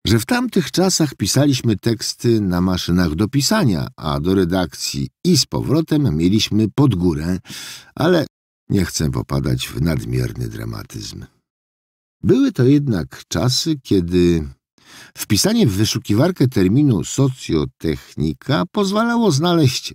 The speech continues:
co najwyżej kilka stron na temat legendarnego Kevina Mitnika – lub wskazówki na temat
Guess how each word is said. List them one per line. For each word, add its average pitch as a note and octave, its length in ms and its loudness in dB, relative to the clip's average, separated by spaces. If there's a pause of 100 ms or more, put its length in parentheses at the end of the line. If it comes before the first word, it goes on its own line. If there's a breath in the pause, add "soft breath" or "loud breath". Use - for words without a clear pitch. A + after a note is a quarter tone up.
(120)
co D#3 180 2
najwyżej G2 880 2
kilka B2 420 2
stron G#2 500 0 (480 loud breath)
na F2 160 2
temat G2+ 460 -2
legendarnego G2+ 920 2
Kevina G#2+ 640 2
Mitnika – D#2+ 800 -2 (280)
lub E3+ 220 4 (300)
wskazówki F#2 720 -2
na D#2 120 0
temat F#2 400 0